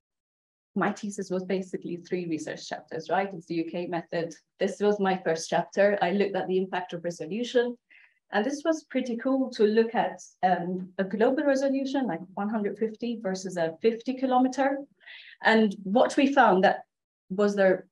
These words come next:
there was, um, a lot of differences. This is, like, changes in P M two point five for spring. And that's showing that the global model had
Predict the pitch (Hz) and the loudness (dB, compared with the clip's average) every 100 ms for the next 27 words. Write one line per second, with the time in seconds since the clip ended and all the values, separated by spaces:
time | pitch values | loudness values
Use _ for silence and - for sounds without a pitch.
0 | - 190 190 185 - - 190 175 160 185 | -2 0 2 0 -6 -10 -8 -6 -4 -2
1 | 208 254 294 277 - 208 196 180 - 175 | 2 2 2 -2 -2 -4 -6 -6 -6 -6
2 | - 214 240 240 - 185 - - 190 202 | -4 -2 -2 -4 -4 -6 -6 -8 -6 -4
3 | 214 226 220 180 170 196 190 190 190 180 | 2 2 2 -4 -4 -4 -4 -4 -6 -6
4 | - 165 190 202 180 - - 180 262 294 | -4 -4 -4 -6 -10 -10 -8 -4 -2 -2
5 | - _ _ _ - - _ - 202 247 | -4 _ _ _ -20 -20 _ 0 4 6
6 | 247 - 220 214 196 185 185 190 214 226 | 4 2 0 0 -2 -4 -2 2 2 2
7 | 208 202 180 165 180 175 180 190 - 190 | 0 -2 -2 -2 -4 -4 -6 -10 -10 -6
8 | 180 165 | -6 -8